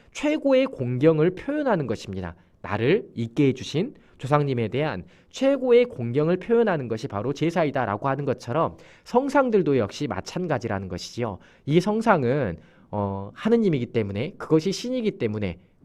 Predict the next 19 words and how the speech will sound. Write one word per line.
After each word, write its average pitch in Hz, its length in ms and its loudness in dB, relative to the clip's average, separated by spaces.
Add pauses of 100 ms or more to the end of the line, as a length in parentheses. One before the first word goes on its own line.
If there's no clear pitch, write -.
(280)
어, 95 220 -6
경배를 127 540 4
하거나 123 320 -2
혹은 156 400 0
인사를 131 500 0
하거나, 113 380 -2 (260)
어, 95 320 -10 (460)
어떤 135 320 0
거기에 139 440 2
대한 135 360 0 (240)
막갖는 185 680 2
예절을 160 480 4 (200)
취-, - 300 -16
취하는 233 400 2
것이 151 260 2
아니라 101 520 -2 (400)
그것을 160 460 6
통해서 165 640 2
우리가 113 460 0